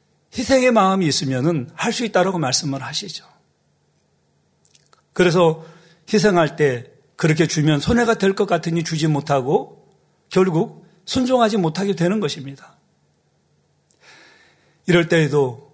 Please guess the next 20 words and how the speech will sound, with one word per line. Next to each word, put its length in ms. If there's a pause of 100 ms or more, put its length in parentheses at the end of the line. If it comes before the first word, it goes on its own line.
우리는 560 (880)
우리를 300
위해 120
묵묵히 440
자신을 600
속죄 300
제물로 400
드리며 320
희생하신 800 (340)
예수님을 680
생각하여야 800
합니다. 500 (1400)
예수님께서는 840
죄인들을 580
위한 180
희생양으로 960
십자가의 460
고난을 380
받으실 440
때에도 540